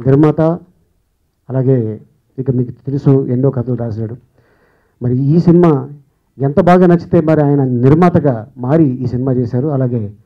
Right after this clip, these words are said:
ఇక మా అన్న కమెడియన్స్‌లో రారాజు, ఈరోజు సైతాన్ రాజ్ ఇంట్రడక్షన్. ఇది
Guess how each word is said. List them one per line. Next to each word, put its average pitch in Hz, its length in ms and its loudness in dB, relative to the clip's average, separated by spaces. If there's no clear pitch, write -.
ఇక 123 120 -6
మా 123 160 0
అన్న 123 280 -2
కమెడియన్స్‌లో 135 680 2
రారాజు, 131 520 -2
ఈరోజు 123 540 2
సైతాన్ 127 420 0
రాజ్ 120 280 0
ఇంట్రడక్షన్. 131 540 -8
ఇది 135 380 -6